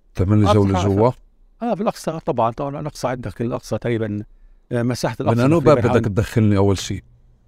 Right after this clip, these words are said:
Speaker 2: من، من، من أي باب بتحب تدخل؟
Speaker 1: طيب، أش-، بشرح لي شو بصير على الأبواب.
Speaker 2: هي بت-،
Speaker 1: عشان
Speaker 2: من
Speaker 1: أختار.
Speaker 2: داخل،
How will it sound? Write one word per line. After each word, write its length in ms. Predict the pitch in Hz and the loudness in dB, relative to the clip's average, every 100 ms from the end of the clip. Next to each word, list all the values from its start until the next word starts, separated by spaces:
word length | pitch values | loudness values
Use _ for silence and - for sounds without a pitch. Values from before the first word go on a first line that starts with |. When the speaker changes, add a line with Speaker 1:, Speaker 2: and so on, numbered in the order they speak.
| _ - | _ -8
Speaker 2:
من، 220 | 117 143 135 | -4 -4 -6
من، 280 | 151 160 135 | -8 -6 -6
من 100 | 180 | -4
أي 80 | |
باب 160 | 170 139 | 0 -2
بتحب 220 | 113 - | -2 -10
تدخل؟ 400 | - 110 - 127 - _ _ _ - - _ _ _ - 98 | -8 -8 -6 -8 -10 _ _ _ -20 -20 _ _ _ -4 2
Speaker 1:
طيب، 320 | 101 104 98 - | 4 4 2 -4
أش-، 240 | 85 - 139 | -8 -4 -2
بشرح 500 | 135 113 - 185 175 | -4 -4 0 2 2
لي 60 | |
شو 120 | 180 180 | 0 0
بصير 240 | 151 180 | 2 2
على 80 | 147 | 4
الأبواب. 380 | 135 143 139 92 _ _ _ _ - | 2 2 0 0 _ _ _ _ -8
Speaker 2:
هي 180 | 135 | -4
بت-، 200 | 127 156 | -4 -4
Speaker 1:
عشان 200 | 175 120 | -2 2
Speaker 2:
من 60 | 139 | 2
Speaker 1:
أختار. 400 | 120 - 139 107 | 2 4 4 6
Speaker 2:
داخل، 280 | 139 - | 2 0